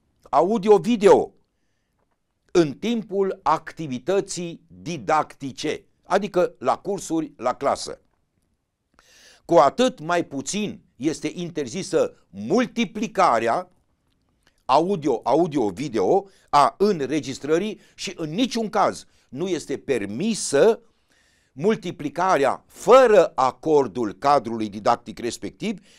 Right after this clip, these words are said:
și chiar dacă, în cazul în care există consimțământul cadrului didactic pentru înregistrare, multiplicarea și transmiterea pe toate rețelele de socializare din partea elevului,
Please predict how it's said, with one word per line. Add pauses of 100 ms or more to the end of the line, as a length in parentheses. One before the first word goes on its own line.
(140)
și
chiar
dacă,
în
cazul
în
care (260)
există
consimțământul (320)
cadrului
didactic (340)
pentru
înregistrare, (220)
multiplicarea
și
transmiterea (240)
pe
toate
rețelele
de
socializare (200)
din
partea
elevului,